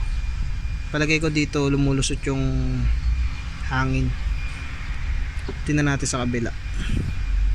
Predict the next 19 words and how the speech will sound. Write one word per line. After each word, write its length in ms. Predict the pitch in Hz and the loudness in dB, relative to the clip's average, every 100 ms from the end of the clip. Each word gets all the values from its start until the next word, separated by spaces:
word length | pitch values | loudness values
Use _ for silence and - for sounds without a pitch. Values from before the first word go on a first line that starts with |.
| - - - - - - - - - 151 | 2 2 0 0 -2 0 0 0 0 2
Hmm. 240 | 147 127 - - - - - - - - - - - - - - - | 2 2 2 0 0 0 -2 -2 -2 0 2 4 6 4 2 2 2
Tingnan 240 | 226 247 247 | 4 6 6
natin, 240 | 247 277 | 6 6
baka 240 | 226 220 | 4 4
naman 480 | 214 214 214 214 208 | 2 2 2 2 2
pwede 240 | 208 196 202 | 0 2 2
mapalitan 560 | 190 190 185 185 175 | 2 0 0 0 0
lang 160 | 170 160 | 0 -2
to. 160 | 170 143 143 | -2 -2 0
Baka 240 | 143 143 | 0 0
meron 320 | 147 143 143 139 | 2 2 2 0
tayong 320 | 143 139 139 | 0 0 0
mga 560 | 139 135 135 135 135 - - - - - - - 214 | 0 0 0 0 -2 -2 -2 -4 -4 -6 -4 2 6
<clears throat> 240 | 208 160 - - - - - - - - - - - - - - - - - - - | 6 4 2 0 -4 -2 -2 -2 -2 0 0 0 -2 0 0 -2 -2 -2 2 2 2
surplus. 720 | 147 139 - 143 120 - - - | 2 2 2 2 4 4 2 0
<laughs> 220 | - - - | -2 -2 2
Ayun, 160 | 170 156 | 2 2
papalitan 560 | 151 143 147 143 143 139 | -2 0 0 0 0 0
lang 160 | 135 | 0